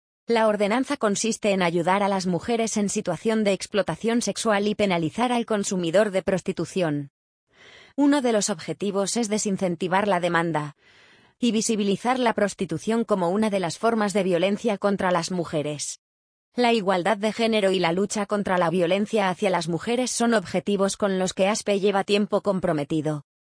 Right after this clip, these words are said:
El artículo veinte de dicha ordenanza compromete al Ayuntamiento de Aspe a la creación de un plan municipal de acción integral para mujeres en situación de prostitución, que fue aprobado el pasado treinta y uno de julio.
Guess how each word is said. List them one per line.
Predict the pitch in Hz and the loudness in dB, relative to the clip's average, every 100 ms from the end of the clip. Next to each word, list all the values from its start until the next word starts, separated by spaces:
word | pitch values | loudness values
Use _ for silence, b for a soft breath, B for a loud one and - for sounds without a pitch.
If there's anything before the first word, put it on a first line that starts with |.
| _ | _
El | 233 233 | 0 0
artículo | 226 285 - 277 247 | 0 -4 -2 0 2
veinte | 185 208 208 190 | 2 2 2 0
de | 175 | 0
dicha | 220 - 196 | 0 0 0
ordenanza | 175 156 160 196 190 208 | 0 0 0 0 -2 -2
compromete | 214 190 170 170 208 220 202 | 0 0 2 2 2 2 2
al | 190 | 2
Ayuntamiento | 185 190 180 160 185 220 220 | 0 0 0 0 2 2 2
de | 185 170 | 2 2
Aspe | 185 - 208 | 0 0 2
a | 185 | 2
la | 185 | 0
creación | 190 175 151 226 233 | 0 -2 0 0 2
de | 196 | 2
un | 196 202 | 0 0
plan | 202 202 | 2 2
municipal | 202 180 156 170 202 208 | 2 -2 -2 -2 0 0
de | 190 | 0
acción | 185 - 214 214 | 0 -2 -4 -2
integral | 196 180 170 185 214 | 0 -2 0 0 0
para | 214 196 180 | 0 0 0
mujeres | 156 240 226 220 | -2 -2 -2 -2
en | 208 190 | -2 -2
situación | 214 180 156 220 220 | -2 -4 -2 0 0
de | 196 | 0
prostitución, | 202 185 - 185 160 208 196 202 | 0 -2 -4 -6 -4 0 0 0
que | 196 | -4
fue | - 247 | 0 2
aprobado | 233 196 185 208 202 | 2 2 0 2 2
el | 190 | 2
pasado | 170 180 208 196 | -2 0 0 0
treinta | - 196 180 185 | 0 0 2 0
y | 196 | 0
uno | 208 202 | 2 2
de | 175 | 0
julio. | 165 208 175 156 143 | 0 0 0 -2 -4